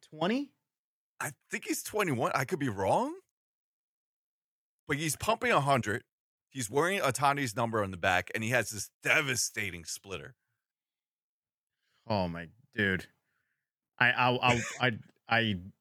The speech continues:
Speaker 1: oh, but it says, "Don't expect him to see in baseball anytime soon." What?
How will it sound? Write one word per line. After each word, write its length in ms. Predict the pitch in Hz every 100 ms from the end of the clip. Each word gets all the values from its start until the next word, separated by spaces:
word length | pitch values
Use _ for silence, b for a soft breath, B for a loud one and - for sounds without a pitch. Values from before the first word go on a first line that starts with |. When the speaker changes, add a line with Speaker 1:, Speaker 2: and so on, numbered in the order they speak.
| _ _ _ _ _ _ -
Speaker 1:
oh, 160 | 156 123
but 120 | 127
it 60 |
says, 180 | - 143
"Don't 300 | 98 139 160
expect 440 | 135 - - 151 165
him 80 | 135
to 60 |
see 180 | 120 156
in 160 | 120 104
baseball 500 | 143 165 - 117 113
anytime 360 | 120 120 117
soon." 320 | 107 190 165 131
What? 180 | 196